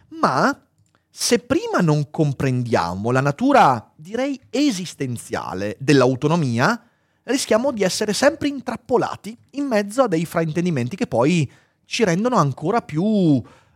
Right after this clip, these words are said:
doloroso il percorso di questa vita. E allora vorrei ragionare insieme a voi quest'oggi in una puntata complicata, ma spero il più chiara possibile,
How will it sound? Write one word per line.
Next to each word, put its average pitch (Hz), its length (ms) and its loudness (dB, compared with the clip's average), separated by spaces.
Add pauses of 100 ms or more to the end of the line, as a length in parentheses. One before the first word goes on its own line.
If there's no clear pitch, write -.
(100)
doloroso 143 840 2
il 143 160 0
percorso 123 420 -4
di 107 120 -10
questa 113 260 -6
vita. 110 540 -6
E 370 100 0
allora 202 500 4 (100)
vorrei 214 300 2
ragionare 220 380 0
insieme 185 220 -4
a - 20 -4
voi 175 140 0
quest'oggi 180 420 -2
in 202 80 -2
una 139 100 0
puntata 156 580 0 (120)
complicata, 135 800 -2 (120)
ma 117 100 -10
spero 131 320 0
il 117 100 -2
più - 200 -4
chiara 107 220 -2
possibile, 165 720 -2